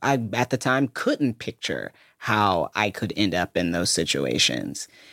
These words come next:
And that's the weird part, is just not being able to picture it made me count myself out. Like, I just thought it wasn't for me because I couldn't picture it. And now, like, that's kind of, like, the biggest thing that's different.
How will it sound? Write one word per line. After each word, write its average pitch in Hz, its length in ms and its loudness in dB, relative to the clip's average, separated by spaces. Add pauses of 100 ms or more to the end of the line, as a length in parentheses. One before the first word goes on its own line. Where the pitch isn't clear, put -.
(220)
And 180 160 4
that's 254 480 0
the 202 180 2
weird 277 400 4
part, 330 220 2
is 190 120 2
just 208 300 0
not 247 200 2
being 214 240 2
able 208 240 4
to 170 80 4
picture - 480 0
it 117 140 4
made 131 260 4
me 131 160 2
count 120 300 0
myself 113 480 -2
out. 85 320 -4 (420)
Like, 123 180 2
I 135 140 4
just 135 160 2
thought 131 220 4
it 110 100 2
wasn't 117 580 0
for 123 380 2
me 104 220 2
because 101 360 -2
I 101 140 2
couldn't 87 400 -6
picture - 400 -6
it. - 180 -4 (1200)
And 147 300 6
now, 143 680 2 (840)
like, 143 280 2
that's 196 260 2
kind 226 280 2
of, 190 140 2
like, 160 440 2
the 127 100 0
biggest 196 580 2
thing 262 280 4
that's 269 240 2
different. 294 600 2